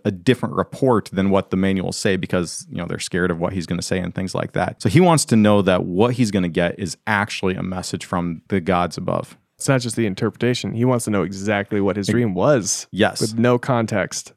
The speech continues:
Speaker 1: Exactly. And that's his verification. It's, "You guys,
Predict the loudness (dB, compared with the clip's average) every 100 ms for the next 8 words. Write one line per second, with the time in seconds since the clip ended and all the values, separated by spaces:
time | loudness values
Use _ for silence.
0 | -6 0 2 2 0 2 4 4 2 2
1 | 4 4 2 -2 -2 -2 -4 -4 0 4
2 | 6 4 2